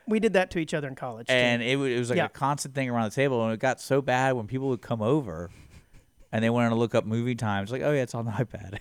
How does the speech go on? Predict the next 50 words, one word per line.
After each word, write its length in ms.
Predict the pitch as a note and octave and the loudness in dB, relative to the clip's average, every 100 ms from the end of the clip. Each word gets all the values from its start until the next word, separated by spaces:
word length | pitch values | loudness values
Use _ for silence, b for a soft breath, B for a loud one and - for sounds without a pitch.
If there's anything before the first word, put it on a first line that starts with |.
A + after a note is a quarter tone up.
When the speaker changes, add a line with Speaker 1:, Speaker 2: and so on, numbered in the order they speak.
| - | -8
Speaker 2:
<laughs> 0 | |
And 280 | - B3+ - | -4 -2 0
then 140 | D3 | -2
you 80 | A#2+ | -2
open 380 | A2+ C3 - C#3+ | 0 -2 -2 -4
it, 60 | B2+ | -2
and 180 | A#2 A#2+ | 0 0
it's 100 | - | 2
like, 240 | G2+ F#2+ - | 4 4 2
Speaker 1:
Oh, 320 | F4+ E4 D4+ | -2 -4 12
Speaker 2:
"Whoa, 300 | C4+ D#4 - | 12 12 8
Speaker 1:
no. 60 | - | 8
Speaker 2:
no." 500 | C4+ A3+ F3 D#3+ C#3+ | 8 10 8 8 8
Speaker 1:
Whoa, 360 | C#3+ C#4+ A#3 | 8 10 8
yeah. 320 | G#3 F3+ E3 F3 | 6 4 4 2
We, 60 | B2+ | 4
we 80 | |
Speaker 2:
And 160 | B2 B2+ | 6 10
Speaker 1:
had 100 | C4+ | 10
a 20 | A3 | 10
little 160 | G#3 | 8
bit 140 | F#3+ F3+ | 6 6
of 60 | |
that 120 | F3 | 4
in 100 | E3+ | 2
college, 400 | D3+ F3 E3 D3+ | 2 2 2 0
too. 320 | - G3+ D#3 - | -2 -2 -2 -2
Oh, 100 | A#3+ | 2
that 160 | C4 C4+ | 2 2
reminds 340 | F3 F3 G3 | 0 0 2
me. 60 | D#3+ | 4
Speaker 2:
'Cause 80 | |
Speaker 1:
I 40 | D#3 | 6
Speaker 2:
they 60 | |
used 180 | E3 A3+ | 4 2
to 80 | D#3+ | 4
have 160 | D3 C#3 | 4 4
that 120 | C3 | 4
on 140 | C3+ | 6
Reddit, 300 | D#3+ E4+ - - - | 4 2 -2 -6 -2
and 120 | B2 | 0
that's 220 | B2 C#3 - | 2 0 -2
when 140 | D3+ | -2
Reddit, 380 | B2 C#3+ E3 B2+ | 2 4 2 -2
at 220 | D#3 B2 A#2 | -2 -2 2
one 200 | B2+ A#2 | 0 -2
Speaker 1:
Ah. 20 | |
Speaker 2:
point, 400 | - D#3+ C#3+ A#2 - _ _ _ _ _ _ _ - | -4 -2 -2 -4 -8 _ _ _ _ _ _ _ -6
like, 340 | A2+ G#2 - | -4 -4 -6
just, 360 | A2+ G2+ - | -6 -6 -6